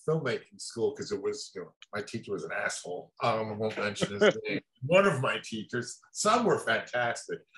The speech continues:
Speaker 2: There you go.
Speaker 1: But
Speaker 2: <laughs>
Speaker 1: we were watching, you know, it was only like a ten-minute short I did, and, uh, you know,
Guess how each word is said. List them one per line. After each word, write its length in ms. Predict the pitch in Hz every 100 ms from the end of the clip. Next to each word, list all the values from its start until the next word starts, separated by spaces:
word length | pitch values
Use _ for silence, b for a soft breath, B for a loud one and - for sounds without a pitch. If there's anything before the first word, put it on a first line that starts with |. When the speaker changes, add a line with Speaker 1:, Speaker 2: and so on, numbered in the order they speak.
| - 113
Speaker 2:
There 240 | 123 120
you 120 | 98 85
go. 260 | 110 - - -
Speaker 1:
But 420 | 233 - 196 - _
Speaker 2:
<laughs> 260 | - - -
Speaker 1:
we 100 | 143
were 120 | 131
watching, 560 | 139 147 - - 135 131
you 100 | 117
know, 180 | 110 110
it 60 | 170
was 120 | 226
only 180 | 220 180
like 180 | 131 104
a 100 | - - -
ten-minute 540 | 123 120 113 113 107
short 460 | - - 110 104 101
I 160 | 101
did, 480 | 95 101 101 101 95
and, 180 | 90 90 101 113
uh, 80 | 110 - b b b b b _ _ _ _
you 80 | 120
know, 260 | 110 104